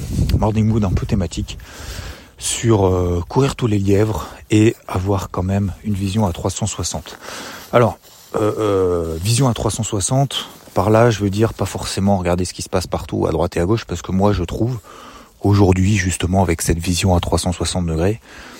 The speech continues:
comme je dis de temps en temps, mais j'espère que vous comprenez maintenant un peu le principe, c'est que les planètes ne sont pas alignées. Euh, c'est pas que j'aime pas ça,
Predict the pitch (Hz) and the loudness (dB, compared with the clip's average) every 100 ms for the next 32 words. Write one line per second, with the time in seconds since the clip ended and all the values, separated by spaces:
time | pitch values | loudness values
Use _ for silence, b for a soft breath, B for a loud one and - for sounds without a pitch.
0 | B B B - 107 117 104 123 123 - | B B B -2 4 4 4 2 2 -4
1 | _ _ _ _ _ _ _ _ - 117 | _ _ _ _ _ _ _ _ 0 4
2 | 131 135 113 98 131 160 B B - 92 | 6 6 4 6 4 2 B B -6 -2
3 | 87 - 104 92 90 - 98 101 95 92 | 0 0 0 0 -4 -2 -2 0 -2 -2
4 | 98 87 85 - - 117 - - B B | -2 -2 -6 -6 -10 -8 -8 -14 B B
5 | B B - 95 - 95 107 113 - 98 | B B -8 -4 -2 0 2 0 0 -2
6 | - 90 98 87 78 - - - - _ | -2 2 2 2 -4 -8 -20 -20 -20 _
7 | _ _ - - 110 95 95 90 - 131 | _ _ -10 -2 -2 0 -2 -4 0 2
8 | 131 107 95 90 98 110 | 4 4 2 2 4 4